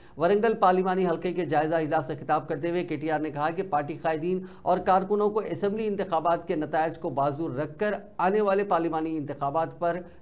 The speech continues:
तवज्जो मरकूज करते हुए पार्टी की कामयाबी के लिए काम करना चाहिए। उन्होंने कहा कि अगरचे कि असेंबली इंतखाबात के नताइज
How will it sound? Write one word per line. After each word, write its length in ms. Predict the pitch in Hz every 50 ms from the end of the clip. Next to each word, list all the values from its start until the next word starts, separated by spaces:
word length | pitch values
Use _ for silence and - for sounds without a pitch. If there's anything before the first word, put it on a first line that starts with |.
| - - -
तवज्जो 440 | 180 180 196 190 196 - 208 208
मरकूज 420 | 190 180 160 - - 165 160 143 -
करते 300 | - 156 151 147 185 180
हुए 200 | 175 180 185 190 190 190 - - - - - - -
पार्टी 320 | 185 190 202 190 233 233
की 120 | 190 226 220
कामयाबी 540 | 220 202 180 165 175 180 180 165 160 165 165
के 160 | 135 175 165
लिए 140 | 170 180 170
काम 280 | 175 170 147 143 139
करना 300 | 135 147 135 127 127 123
चाहिए। 400 | 123 - 113 107 101 98 92 - - - - - - -
उन्होंने 280 | 156 185 202 202 202
कहा 120 | 202 208 208
कि 120 | 196 220
अगरचे 360 | 202 185 175 196 196 196 208
कि 100 | 196 196
असेंबली 340 | 180 - - 196 196 208 226
इंतखाबात 540 | 220 - 208 190 - 170 170 175 180 175 -
के 60 | 185
नताइज 460 | 160 151 - 165 160 165 175 160 156